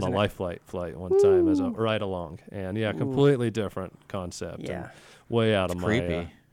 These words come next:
Speaker 2: yeah.
Speaker 1: Yeah.
Speaker 2: Yeah, your wings are moving, and, you know.
Speaker 1: <laughs> Right,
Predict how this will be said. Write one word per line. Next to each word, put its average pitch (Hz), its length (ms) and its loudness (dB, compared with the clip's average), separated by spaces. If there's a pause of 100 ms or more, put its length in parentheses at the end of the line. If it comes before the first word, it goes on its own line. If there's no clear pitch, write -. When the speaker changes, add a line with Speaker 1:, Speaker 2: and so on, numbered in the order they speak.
(160)
Speaker 2:
yeah. 101 220 -2 (340)
Speaker 1:
Yeah. - 140 -12
Speaker 2:
Yeah, 143 80 6
your 143 160 8
wings 170 320 6
are 139 60 4
moving, 143 340 4 (140)
and, 127 200 -2
you 147 120 10
know. 339 100 6
Speaker 1:
<laughs> 339 240 6
Right, - 140 4